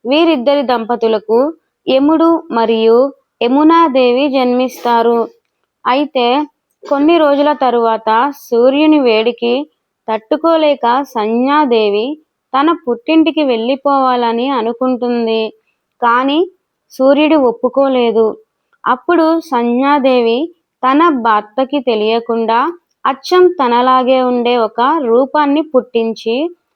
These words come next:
ఆ అమ్మాయికి ఛాయ అని పేరు పెట్టింది. అప్పుడు సంజ్ఞాదేవి ఛాయతో ఇలా చెబుతుంది,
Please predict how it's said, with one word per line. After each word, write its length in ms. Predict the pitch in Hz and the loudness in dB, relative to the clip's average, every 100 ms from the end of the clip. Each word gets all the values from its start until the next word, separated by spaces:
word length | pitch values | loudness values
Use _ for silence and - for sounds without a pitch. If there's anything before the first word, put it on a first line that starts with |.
| _ _ | _ _
ఆ 200 | 247 320 | 0 2
అమ్మాయికి 720 | 330 277 277 277 269 269 302 | 2 2 2 0 -2 -2 -2
ఛాయ 540 | 339 - 247 214 240 302 | -2 -4 -6 -4 0 2
అని 340 | 311 269 285 | 2 2 -2
పేరు 340 | 302 254 247 262 | -2 0 2 0
పెట్టింది. 800 | 247 233 240 233 226 226 226 - _ _ _ _ 247 | 0 -2 -4 -2 0 -2 -2 -8 _ _ _ _ -6
అప్పుడు 500 | 254 381 349 330 320 | -4 -2 0 0 -2
సంజ్ఞాదేవి 1120 | - 240 233 240 285 311 294 285 269 269 285 | -4 -4 -2 -2 0 0 2 0 0 -2 -4
ఛాయతో 720 | - 233 208 226 262 269 294 - | -8 -6 -2 -2 0 0 0 -2
ఇలా 260 | 240 285 277 | -2 -2 0
చెబుతుంది, 680 | 254 220 - 226 220 220 | -2 -2 -8 -8 -4 -2